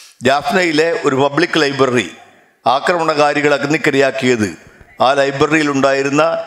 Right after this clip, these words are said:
ഒരു ലക്ഷത്തിലധികം തമിഴ് പുസ്തകങ്ങളെയും അപൂർവമായ തമിഴ് താളിയോല ഗ്രന്ഥങ്ങളെയും ലക്ഷ്യം വെച്ചായിരുന്നു. നശിച്ച പുസ്തകങ്ങൾക്ക് ഒരുപക്ഷെ പുതിയ പകർപ്പുകൾ വന്നേക്കാം. പക്ഷേ ചരിത്രത്തിൽ ഓരോ തവണ ലൈബ്രറികൾ കത്തി നശിച്ചപ്പോഴും അതോടൊപ്പം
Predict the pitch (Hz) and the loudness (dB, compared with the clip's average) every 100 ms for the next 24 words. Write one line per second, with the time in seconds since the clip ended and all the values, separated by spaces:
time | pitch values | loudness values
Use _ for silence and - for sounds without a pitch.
0 | - - 143 175 165 - 180 165 160 156 | -12 -4 0 2 0 0 -2 0 0 0
1 | 156 135 147 180 165 139 151 147 135 139 | 2 0 2 0 0 0 0 2 0 0
2 | 131 117 92 - - - - 139 165 180 | 0 -2 -2 -4 -4 -6 -4 0 0 0
3 | 170 147 147 143 131 147 170 156 131 151 | 0 0 0 0 0 0 2 0 0 0
4 | 143 135 139 135 123 127 131 120 - 113 | 0 0 0 0 0 0 0 0 0 0
5 | 110 104 92 78 - - _ _ _ _ | 0 -2 -4 -8 -16 -20 _ _ _ _
6 | _ _ _ _ _ _ 131 151 - 233 | _ _ _ _ _ _ -2 -2 -2 -2
7 | 208 - 208 196 202 185 208 233 - 156 | -2 0 0 2 -2 -2 -2 -2 -2 -2
8 | 156 180 185 180 131 - - 143 156 180 | 0 0 0 -2 -6 -12 -4 0 0 2
9 | 151 151 151 175 170 160 147 135 110 - | 0 0 -2 -2 0 0 0 0 -2 -4
10 | - - _ _ _ _ _ _ _ 123 | -10 -20 _ _ _ _ _ _ _ -2
11 | 151 135 123 131 175 - 175 175 - 127 | 0 0 -2 0 -2 0 0 0 -2 0
12 | 208 185 185 165 165 160 156 147 160 156 | 2 0 0 0 0 0 0 0 0 0
13 | 156 147 147 143 139 139 - 127 113 82 | 0 0 0 -2 0 -4 0 -2 -2 -8
14 | - - - - 98 139 147 139 | -16 -20 -16 -6 0 0 0 -2